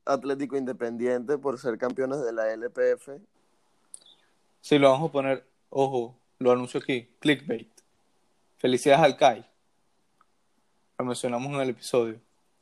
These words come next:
Speaker 1: Y a mi frencito, y a mi frencito Rodrigo, que él es fiel seguidor del cai.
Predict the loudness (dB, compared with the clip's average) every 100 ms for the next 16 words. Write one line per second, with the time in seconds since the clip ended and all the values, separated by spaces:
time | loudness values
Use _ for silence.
0 | _ -4 -2 -2 -2 -2 0 0 2 2
1 | 2 0 0 -2 -2 -2 0 2 2 2
2 | 4 4 4 2 0 0 2 2 0 0
3 | 0 0 2 2 2 2 0 -2 0 0
4 | -2